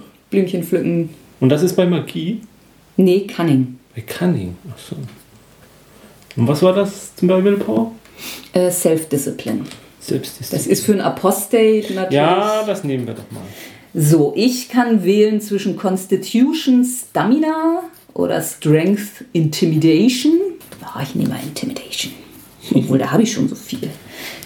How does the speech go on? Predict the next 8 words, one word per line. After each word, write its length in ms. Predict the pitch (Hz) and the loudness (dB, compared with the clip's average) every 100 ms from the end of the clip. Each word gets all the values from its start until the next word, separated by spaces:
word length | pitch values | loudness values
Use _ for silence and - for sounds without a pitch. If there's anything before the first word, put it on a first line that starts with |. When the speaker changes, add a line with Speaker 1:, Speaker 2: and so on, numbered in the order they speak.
| - - | -4 2
Speaker 1:
Nee, 180 | 139 | 4
dann 160 | 139 - | 4 0
nehme 140 | - | -2
ich 120 | - - | -4 -6
doch 160 | - | -6
lieber 180 | - - | -8 -4
Stamina. 500 | - - - - - - - - - - - - - - - - | -4 -4 -8 -12 -14 -14 -18 -20 -20 -20 -20 -14 -12 -12 -14 -4
So, 440 | 160 139 143 135 | 0 2 2 2